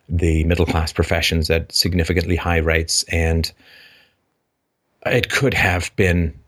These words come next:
so much better. And even if there are genetics involved, like, let's just say there are genetics involved in I Q. I mean, there's some who say yes, and, uh, we had, uh, James Flynn on, Doctor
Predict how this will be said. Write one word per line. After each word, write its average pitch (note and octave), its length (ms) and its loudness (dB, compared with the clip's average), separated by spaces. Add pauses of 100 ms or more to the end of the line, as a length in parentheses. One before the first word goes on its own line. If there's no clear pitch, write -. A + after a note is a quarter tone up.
(100)
so - 280 0
much F2+ 200 0
better. F2 200 0
And B2+ 180 0
even F3+ 220 2
if F3+ 100 0
there C#3 140 0
are A#2+ 40 2 (140)
genetics A#2+ 400 0
involved, F#2+ 640 0 (500)
like, E2 140 -2
let's F2+ 180 0
just F2 120 -2
say E2+ 120 0
there E2 140 0
are D#2+ 60 2 (100)
genetics D#2+ 320 2
involved D#2+ 340 0
in D#2+ 80 -2
I D#2+ 120 2
Q. E2+ 260 -2
I - 20 -2
mean, E2 180 -2
there's D#2+ 180 -4
some D#2+ 160 0
who E2+ 120 0
say D#2+ 200 0
yes, F#2 340 0
and, D#2+ 180 -2 (320)
uh, D#2+ 180 0
we E2 120 2
had, D#2 320 0
uh, D#2 280 0
James F2+ 300 0
Flynn F2+ 260 0
on, F#2+ 160 2
Doctor D#2+ 440 -2